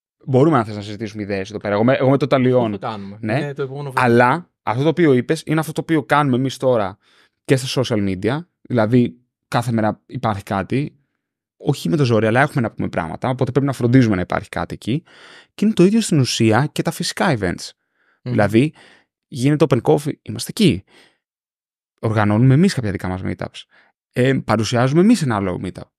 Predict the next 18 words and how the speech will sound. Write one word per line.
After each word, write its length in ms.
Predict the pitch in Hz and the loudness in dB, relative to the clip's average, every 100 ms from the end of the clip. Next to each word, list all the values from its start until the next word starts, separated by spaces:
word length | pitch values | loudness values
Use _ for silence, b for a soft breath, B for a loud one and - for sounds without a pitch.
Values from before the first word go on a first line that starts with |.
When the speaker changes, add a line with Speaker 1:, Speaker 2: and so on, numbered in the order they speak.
| _ _ _ _ | _ _ _ _
Speaker 1:
Αυτά 240 | - 135 220 | -4 0 0
ακριβώς 280 | 220 208 | 0 -4
που 100 | - | 0
είπες. 300 | 156 - - - | 0 0 -10 -4
Είναι 160 | 165 | -2
το 120 | 190 170 | 2 2
ίδιο 180 | 180 | 2
πράγμα. 480 | 139 127 113 127 202 _ _ _ _ | 2 2 2 0 -2 _ _ _ _
Είναι 400 | 156 214 226 - _ _ _ - | 0 2 0 -6 _ _ _ -12
το 120 | 170 | -8
ότι 140 | 156 | -4
είμαι 140 | 185 214 | -2 -2
παρόν. 640 | - 180 165 175 120 90 _ _ _ _ _ _ _ _ _ _ _ _ _ | -2 0 2 2 2 -4 _ _ _ _ _ _ _ _ _ _ _ _ _
Κάπως 320 | 185 202 190 | 2 2 2
θα 60 | 175 | 0
με 100 | 151 | 0
βρεις. 480 | 143 143 92 - _ 117 127 - _ _ _ _ _ _ _ _ _ _ _ _ - | 2 0 0 -8 _ -12 -12 -12 _ _ _ _ _ _ _ _ _ _ _ _ 0
Και 260 | 190 175 | 2 2